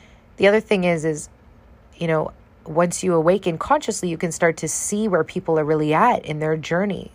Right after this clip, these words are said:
This beautiful trans woman was so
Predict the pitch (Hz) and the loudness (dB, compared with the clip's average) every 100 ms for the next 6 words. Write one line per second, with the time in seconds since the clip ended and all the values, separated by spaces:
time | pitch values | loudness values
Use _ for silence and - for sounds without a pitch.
0 | - - 180 - - - - _ _ _ | -6 -2 0 0 -2 -6 -14 _ _ _
1 | - - - 226 226 - 147 139 151 139 | -20 -20 -6 0 0 -2 -6 -4 -4 -4
2 | 135 143 135 135 135 147 180 - - - | -6 -8 -8 -8 -8 -12 -18 -20 -20 -20
3 | - - 156 165 165 165 160 - - - | -20 -14 0 4 4 2 0 -10 -20 -20
4 | - - - - 196 202 190 185 180 170 | -16 -14 -10 0 4 6 6 4 0 -4